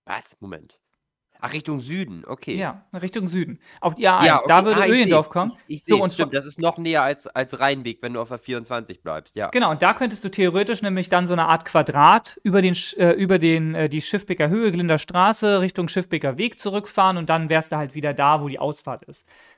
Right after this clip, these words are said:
Speaker 2: Wäre die eine Option, aber wenn du dich als Busfahrer nicht auskennst, da an der Stelle ist natürlich auch nicht so.
Speaker 1: <laughs>
Speaker 2: Naja, er hat also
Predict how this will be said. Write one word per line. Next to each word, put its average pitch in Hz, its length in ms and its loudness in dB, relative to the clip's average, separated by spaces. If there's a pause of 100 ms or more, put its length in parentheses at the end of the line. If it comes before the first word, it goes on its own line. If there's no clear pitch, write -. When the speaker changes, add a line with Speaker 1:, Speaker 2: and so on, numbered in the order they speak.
Speaker 2:
Wäre 180 200 4
die 160 100 2
eine 220 280 8
Option, 220 440 0
aber 175 200 2
wenn 175 120 0
du 175 80 0
dich 170 140 -6
als 160 140 -4
Busfahrer 175 440 0
nicht 147 160 -6
auskennst, 165 580 0 (200)
da 147 140 2
an 160 120 0
der 156 100 2
Stelle 139 400 -6 (120)
ist - 140 -12
natürlich 143 340 2
auch 131 140 -4
nicht - 160 -8
so. 139 260 -14
Speaker 1:
<laughs> - 40 -20 (420)
Speaker 2:
Naja, 240 220 4
er 175 100 6
hat 214 120 4
also 196 340 4